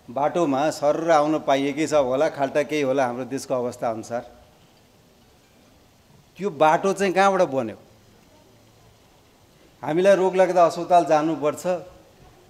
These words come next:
त्यो अस्पताल चाहिँ बन्छ केले? हामीलाई ठ्याक्क चाहिँ कर तिर्न जाँदाखेरि त्यहाँ चाहिँ काउन्टरमा कुनै चाहिँ हाम्रो अफिसर भएन भने हामीलाई रिस उठिहाल्छ। कर्मचारी त्यहाँ अझै उस्तै आफ्नो गाउँ टोलमा कर कार्यालय चाहिन्छ,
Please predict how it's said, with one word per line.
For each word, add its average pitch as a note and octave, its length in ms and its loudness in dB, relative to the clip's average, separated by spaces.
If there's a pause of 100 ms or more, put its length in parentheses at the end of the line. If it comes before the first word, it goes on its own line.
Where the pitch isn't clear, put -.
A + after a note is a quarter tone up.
त्यो E3 120 -6
अस्पताल F#3+ 460 4
चाहिँ F#3 180 -4
बन्छ E3+ 260 2 (100)
केले? A#2+ 300 -4 (1120)
हामीलाई E3+ 300 2
ठ्याक्क F#3 400 -2
चाहिँ F#3+ 500 -2
कर E3 220 4 (240)
तिर्न E3 240 0
जाँदाखेरि D#3 500 -2
त्यहाँ D#3+ 320 -4
चाहिँ D#3 240 -6 (480)
काउन्टरमा D#3+ 560 0
कुनै D#3 320 -4
चाहिँ D3 320 -6
हाम्रो B2 300 -2
अफिसर C#3+ 340 0
भएन B2+ 320 -2
भने D#3+ 100 0
हामीलाई C#3+ 220 0
रिस D3+ 180 -4
उठिहाल्छ। E3+ 380 2 (1300)
कर्मचारी D#3 540 0
त्यहाँ D3+ 340 0
अझै D3+ 140 -4
उस्तै D3+ 320 -6
आफ्नो D3 320 0
गाउँ D3 280 -2
टोलमा D#3 280 -2
कर D3+ 240 2
कार्यालय D#3 320 4
चाहिन्छ, B2+ 320 -2